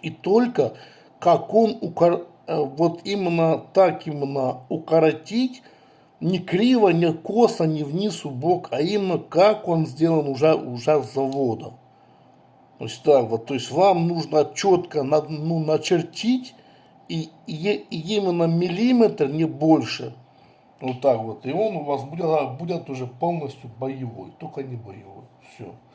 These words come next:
Так, е, думаю, во,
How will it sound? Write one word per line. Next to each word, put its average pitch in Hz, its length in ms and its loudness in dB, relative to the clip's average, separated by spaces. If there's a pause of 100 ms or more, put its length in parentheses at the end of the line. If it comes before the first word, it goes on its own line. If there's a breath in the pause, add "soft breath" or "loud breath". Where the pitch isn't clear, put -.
(1900 loud breath)
Так, 151 560 2
е, 131 520 -8 (100)
думаю, 202 280 -6
во, 170 280 -2